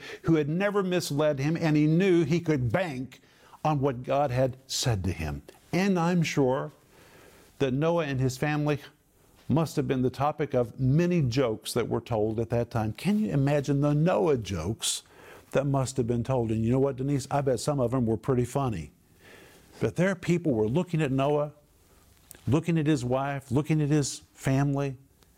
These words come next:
as they built and worked and talked for nearly one hundred years about something happening that had never been seen as yet. Water falling out of the sky,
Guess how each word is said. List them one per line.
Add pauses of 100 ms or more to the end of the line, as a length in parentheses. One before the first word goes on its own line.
(420)
as
they
built
and
worked
and (100)
talked
for
nearly
one
hundred
years
about (200)
something
happening
that
had
never
been
seen
as
yet. (580)
Water
falling
out
of
the
sky,